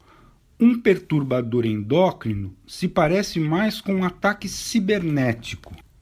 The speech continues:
Um perturbador endócrino pode parecer um hormônio, atuar como um hormônio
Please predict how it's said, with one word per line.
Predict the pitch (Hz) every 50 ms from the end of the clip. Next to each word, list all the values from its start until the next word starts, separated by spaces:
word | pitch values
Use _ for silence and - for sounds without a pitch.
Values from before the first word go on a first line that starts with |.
| - _ _ _
Um | 196 196
perturbador | 185 - 240 240 247 - 233 202 165 151 147 139 135 143 147 143
endócrino | 131 127 123 117 120 147 180 196 190 - - - 104 107 110 104 101 - - - - _ -
pode | 170 185 185 190
parecer | 185 - 190 175 165 170 151 - - - 156 139 139
um | 143 156 175
hormônio, | 185 190 196 175 147 143 156 165 180 190 190 196 208 202 - - - - - - - _ _ _
atuar | - 165 160 160 - - 185 175 160 175 214 247 240 233 - -
como | - 147 139 135
um | 135 139 139 139
hormônio | 139 143 135 127 127 139 135 143 160 180 202 208 233 254